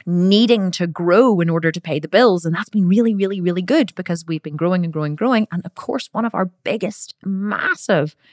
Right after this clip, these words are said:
the biggest growth the company has ever had was during covid nineteen, whenever I thought that the, the business was gonna go under. I was convinced I was gonna have to close the business. I had a hundred thousand pound credit card bill to pay. A launch had gone tits up. I had a whole team to pay.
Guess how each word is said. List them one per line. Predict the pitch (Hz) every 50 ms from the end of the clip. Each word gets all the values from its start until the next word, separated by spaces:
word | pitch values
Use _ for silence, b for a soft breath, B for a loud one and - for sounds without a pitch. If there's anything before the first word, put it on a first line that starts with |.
| b b b b b b b _ 196
the | 214 208
biggest | 226 262 277 302 - - - 196 160
growth | - 202 214 247 - -
the | - -
company | - 196 - 190 175
has | 180 170
ever | 180 165 165 165
had | - 233 277 330 302 233 180
was | 180 185 180
during | - - 226 285 381 415 320 226 240 294 392 - _ _ _ _ -
covid | - 165 160 165 165
nineteen, | 175 185 185 208 - - 277 359 269 190 180 -
whenever | 180 175 170 170 160 160 170 170 170 -
I | - 165 160 160 165 170
thought | - _ - 165 156 - -
that | - - - 170
the, | 185 170 151
the | 151 170
business | 156 170 165 180 175 175 -
was | 175 175
gonna | - 180 196
go | 196 202 214
under. | 269 427 494 - 180 B B B B B B
I | - 185
was | 196 196
convinced | - - 208 202 170 196 254 466 - - 214
I |
was | 196 190 -
gonna | 175 180
have | 180 180 -
to | -
close | - 190 175 165 -
the | 170
business. | 175 214 247 277 254 220 -
I | 165
had | 151 147 143
a | 143
hundred | - 185 233 269 262 -
thousand | 240 220 220 220 208
pound | - 196 175 -
credit | - 196 180 185 -
card | - 170 175 175
bill | - 175 175
to | 175 175
pay. | - 185 175 170 170 175 175 B B B B B -
A | -
launch | 160 151 160 196 233 254 - -
had | 226 202
gone | 170 165 160 156
tits | - - 170 - - -
up. | 180 175 - - _ B B B B B B B B B
I | - 160
had | 156 139 139
a |
whole | - - - 226 233 269 285
team | 277 - - 214 185 190 202 202
to | - 185
pay. | - - 185 170 170 175 170 170 180